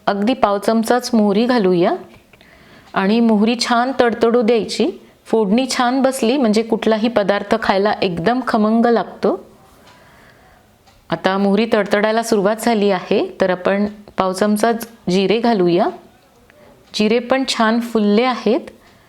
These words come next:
तर आता लगेच लसूण घालायचा आहे. तर मी पंचवीस ते तीस लसणाच्या पाकळ्या घेऊन त्याला सुरीने असं एकदम बारीक कट करून घेतलंय किंवा तुम्ही लसूण ठेचून सुद्धा घेऊ शकता. गॅसची फ्लेम अगदी कमी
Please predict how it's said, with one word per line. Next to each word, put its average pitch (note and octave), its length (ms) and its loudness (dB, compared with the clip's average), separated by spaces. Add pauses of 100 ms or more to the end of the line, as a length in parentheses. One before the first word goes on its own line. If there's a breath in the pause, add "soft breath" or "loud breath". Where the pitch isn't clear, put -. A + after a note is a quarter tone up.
(480 soft breath)
तर F#3 80 0
आता F#3+ 320 -2 (120)
लगेच G3+ 380 0
लसूण A3+ 420 0
घालायचा G#3 480 0
आहे. F4 100 0 (560 loud breath)
तर G#3+ 160 2
मी B3 240 2 (120)
पंचवीस A3+ 500 0
ते C4 100 0
तीस B3+ 340 -2
लसणाच्या G#3 480 0
पाकळ्या G#3 400 0
घेऊन G#3+ 400 0 (500 loud breath)
त्याला F#3+ 260 0
सुरीने G#3 460 0
असं G#3+ 220 -2 (100)
एकदम G#3 380 -2
बारीक G3 280 -2 (100)
कट G#3+ 200 0
करून A3+ 300 0
घेतलंय A#3 440 0
किंवा A3 260 0 (100)
तुम्ही B3+ 220 0
लसूण A3 420 0 (180)
ठेचून A3+ 380 0
सुद्धा A3 380 0
घेऊ A3+ 260 2
शकता. G#3 440 -2 (680 loud breath)
गॅसची G#3 340 -2
फ्लेम A#3+ 260 0
अगदी G#3 240 -2
कमी A#3 380 0